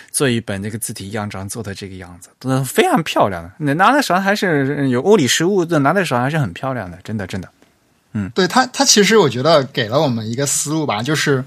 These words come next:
Speaker 2: 独立字体的这个样章，它可能可以跟一个独立出版直接相结合，作为它这个，
Speaker 1: 对。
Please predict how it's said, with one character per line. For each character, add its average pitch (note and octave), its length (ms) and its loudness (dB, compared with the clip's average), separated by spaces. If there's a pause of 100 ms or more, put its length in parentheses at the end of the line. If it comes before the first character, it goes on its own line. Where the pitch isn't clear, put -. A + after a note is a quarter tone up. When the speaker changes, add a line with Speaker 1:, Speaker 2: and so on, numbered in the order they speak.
(440)
Speaker 2:
独 C#3 160 0
立 F#3+ 280 4
字 D#3 240 0
体 B2 280 -6
的 - 300 -18 (380)
这 D3+ 160 4
个 C3+ 80 4
样 E3 200 6
章， D#3 440 2
它 - 120 -2
可 D#3+ 200 0
能 B2+ 160 0
可 C#3+ 180 2
以 C3 300 2 (800)
跟 E3+ 220 4
一 C3+ 120 4
个 A#2+ 440 4 (380)
独 C#3+ 140 6
立 G3+ 100 6
出 G3+ 240 6
版 A2 260 4
直 C3 160 4
接 F3 200 6
相 D3+ 200 4
结 A#2+ 240 -2
合， A2+ 380 -8
作 D3 220 4
为 B2 120 2
它 C#3+ 200 0
这 C#3+ 160 2
个， B2 100 4
Speaker 1:
对。 B2 160 -4